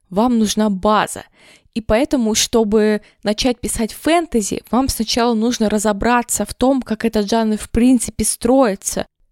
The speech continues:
Терри замечает, что фэнтези — это огромный склад сюжетов, идей, рас, типажей, мифов, приёмов и указаний, которые уже испытаны временем.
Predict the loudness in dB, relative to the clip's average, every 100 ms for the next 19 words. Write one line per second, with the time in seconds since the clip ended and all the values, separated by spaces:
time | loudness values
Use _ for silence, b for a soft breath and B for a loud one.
0 | _ 2 2 2 0 2 2 2 0 -2
1 | 2 4 4 0 -2 0 0 0 -4 -4
2 | -2 -2 -4 -6 -6 -2 0 2 2 2
3 | b b b b b _ -8 -4 0 4
4 | 4 4 0 -2 -6 -2 2 4 2 -2
5 | b b b -10 -4 -2 0 0 0 -2
6 | -6 -10 -4 -2 0 2 4 4 2 -2
7 | -4 0 2 2 0 -4 -12 _ _ _
8 | _ -6 0 0 0 2 2 4 4 4
9 | 6 6 4 0 -2 -6 -6 -4 2 4
10 | 4 4 0 -2 0 0 0 -2 0 0
11 | 2 2 2 b b b b -6 -2 2
12 | 4 4 0 -2 0 0 0 -4 -4 0
13 | 0 2 0 0 2 4 4 2 -2 -8
14 | -10